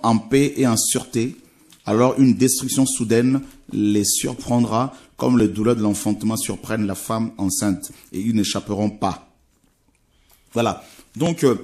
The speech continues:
et quelle est, mes amis, quelle est, mes amis, euh, l'organisation que les hommes ont mise en place pour qu'il y ait la paix sur terre ? l'onu. Cette organisation a envoyé un contingent de plus de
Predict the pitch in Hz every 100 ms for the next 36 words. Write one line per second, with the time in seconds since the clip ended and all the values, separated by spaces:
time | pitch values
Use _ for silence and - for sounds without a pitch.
0 | - _ 123 117 - 190 190 180 156 -
1 | - 147 156 180 - _ _ _ _ 117
2 | 117 113 120 123 - 143 143 143 - 123
3 | 113 120 127 110 95 - _ _ - 107
4 | 101 107 104 104 123 120 104 98 110 110
5 | 110 107 98 92 110 - - 95 113 104
6 | 95 104 95 92 95 107 123 - - _
7 | - 104 107 101 95 87 - _ _ _
8 | - - _ _ _ _ _ _ _ 113
9 | 113 104 101 98 - 113 113 104 - 107
10 | 101 101 110 113 104 107 104 107 104 110
11 | 101 92 113 101